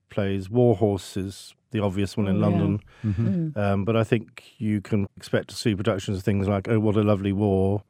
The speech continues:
Speaker 3: I understand the, uh, English National Ballet is doing Lest We
Speaker 1: Yes.
Speaker 3: Forget.
Speaker 1: That's,
Speaker 2: Yes.
Speaker 1: that's also,
Speaker 3: Mm-hmm.
Speaker 1: and I think all around the country there will be particular emphasis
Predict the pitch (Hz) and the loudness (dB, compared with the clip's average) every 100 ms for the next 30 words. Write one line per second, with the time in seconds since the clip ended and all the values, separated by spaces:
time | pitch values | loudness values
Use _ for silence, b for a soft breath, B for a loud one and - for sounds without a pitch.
0 | - 110 113 110 - 104 95 95 92 117 | -2 0 2 0 0 0 0 0 0 0
1 | 117 101 117 107 - 92 101 104 98 92 | 0 0 2 0 0 0 2 2 2 0
2 | 101 90 92 101 - 107 95 95 104 123 | 0 0 2 0 0 0 2 0 0 -2
3 | - - 208 190 185 - 104 95 104 - | -6 -2 0 0 -2 -4 -4 -2 -4 -4
4 | - 110 90 104 101 98 95 107 113 b | -2 0 0 0 0 0 -2 -2 -2 b
5 | - 110 107 101 110 117 120 123 117 110 | -2 0 0 -2 -2 0 2 2 4 2
6 | 101 - 107 110 104 92 98 95 90 95 | 0 -2 -4 -2 -2 0 0 0 0 -2
7 | 98 95 _ _ _ _ _ - - 101 | -2 -6 _ _ _ _ _ -6 -2 -2
8 | - 98 98 104 104 98 101 - 101 - | -2 -2 -2 0 -2 0 -4 -2 -4 -4
9 | - - | -12 -18